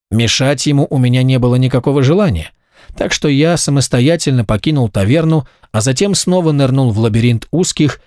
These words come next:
и темных переулков. Сегодня моей целью являлись ремесленные кварталы. Там находилось гораздо меньше жилых домов, львиную долю пространства занимали различные мастерские,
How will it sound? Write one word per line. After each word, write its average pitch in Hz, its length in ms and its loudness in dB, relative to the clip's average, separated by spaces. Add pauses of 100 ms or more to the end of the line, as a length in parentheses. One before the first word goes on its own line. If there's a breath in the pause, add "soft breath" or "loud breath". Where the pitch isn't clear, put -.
(120)
и 143 120 0
темных 113 440 -2
переулков. 98 640 -4 (1000)
Сегодня 156 520 -2
моей 151 240 0
целью 156 520 0 (240)
являлись 131 720 0
ремесленные 120 800 0
кварталы. 101 540 -2 (1160)
Там 185 220 -2
находилось 175 480 0
гораздо 151 380 2
меньше 160 380 0
жилых 117 300 2
домов, 117 440 0 (180)
львиную 156 480 2
долю 151 200 2
пространства 143 720 0
занимали 117 380 2
различные 120 560 0
мастерские, 135 840 0